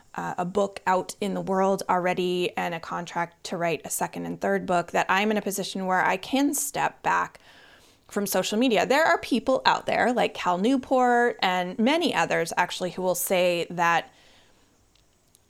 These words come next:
the f-, the idea that you need social media in order to be a successful author or a successful business person is, is absolutely not true. And in fact, it is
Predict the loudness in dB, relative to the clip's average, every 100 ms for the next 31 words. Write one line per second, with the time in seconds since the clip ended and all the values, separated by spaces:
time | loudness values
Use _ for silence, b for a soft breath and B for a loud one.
0 | _ _ -4 -2 -2 -2 0 2 2 2
1 | 2 2 0 -2 -6 -4 -4 -4 -4 -6
2 | -6 -4 -4 -2 -2 -4 -6 -6 -4 -6
3 | -4 -4 -4 -2 2 2 2 2 2 0
4 | -4 -4 -4 -2 -2 -2 -2 -4 -4 -4
5 | -4 -6 -6 -8 _ -4 -2 -6 -12 _
6 | 0 2 0 -2 -2 -2 -4 -4 -2 -2
7 | -2 -6 -6 -6 -4 -6 -6 -2 -2 -2
8 | -6 -6 -6 -4 -4 -4 -6